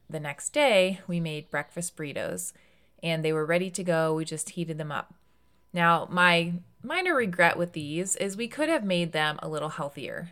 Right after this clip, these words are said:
So my husband, Cody, he made eggs, hash brown, sausage. He wrapped them in a flour tortilla. Now, not, that is not perfect. And in hindsight, I would probably add more peppers and onions. I'm not sure how that would affect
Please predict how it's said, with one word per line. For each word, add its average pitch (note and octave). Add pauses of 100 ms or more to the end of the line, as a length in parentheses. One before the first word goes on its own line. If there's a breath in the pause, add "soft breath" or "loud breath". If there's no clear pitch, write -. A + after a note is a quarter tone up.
(140)
So D#3
my E3
husband, A3+
Cody, F#3+
he F3
made F3+ (500 loud breath)
eggs, G#3+
hash -
brown, F3+
sausage. D#3+
He E3+
wrapped E3
them E3+
in D#3
a D#3+
flour D3
tortilla. D3
Now, D#3+
not, D#3+
that F3
is F3
not D#3
perfect. - (380 soft breath)
And F3+
in E3+
hindsight, G#3+
I E3+
would F3
probably A#3+
add E3
more D#3+
peppers E3+
and F3
onions. E3
I'm E3+
not F3
sure G3+
how F#3
that E3
would D#3
affect D#3